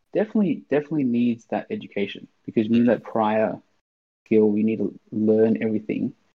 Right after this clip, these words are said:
Speaker 2: Mm.
Speaker 1: But something practical, like business.
Speaker 2: As business,
Speaker 1: Good.
Speaker 2: you can't do a course
Speaker 1: Yeah.
Speaker 2: on it.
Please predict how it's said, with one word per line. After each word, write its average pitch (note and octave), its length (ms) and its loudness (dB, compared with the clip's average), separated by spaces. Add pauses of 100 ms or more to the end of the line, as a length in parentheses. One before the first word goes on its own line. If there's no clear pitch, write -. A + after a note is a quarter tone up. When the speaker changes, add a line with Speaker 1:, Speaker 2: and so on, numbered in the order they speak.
(160)
Speaker 2:
Mm. F#2 240 -10 (220)
Speaker 1:
But - 240 -2
something C3+ 360 6
practical, - 920 -4 (880)
like - 220 -10 (280)
business. G#2 420 0
Speaker 2:
As E2+ 140 2
business, D#2+ 460 -8
Speaker 1:
Good. E2+ 80 -8
Speaker 2:
you E2+ 60 -8
can't D#2 300 0
do E2 120 -6
a D2 40 -4
course - 340 -4
Speaker 1:
Yeah. G3+ 80 4
Speaker 2:
on - 100 -4
it. - 40 -18